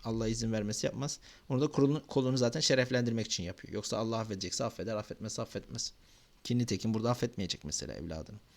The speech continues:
En yeşfa'a, evladına bile şey olmayacak. Şefaat etmeyi istediği libnihi, evladı için,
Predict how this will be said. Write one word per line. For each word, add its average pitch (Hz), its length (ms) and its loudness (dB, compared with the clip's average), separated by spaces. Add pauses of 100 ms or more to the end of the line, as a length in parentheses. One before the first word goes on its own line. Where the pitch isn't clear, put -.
(580)
En 151 160 6
yeşfa'a, 135 800 6 (200)
evladına 117 540 0
bile 123 260 -4 (160)
şey 113 200 -2
olmayacak. 120 440 -4 (640)
Şefaat 165 500 10
etmeyi 151 380 4
istediği 127 540 4
libnihi, 120 640 2
evladı 113 480 2
için, 110 320 4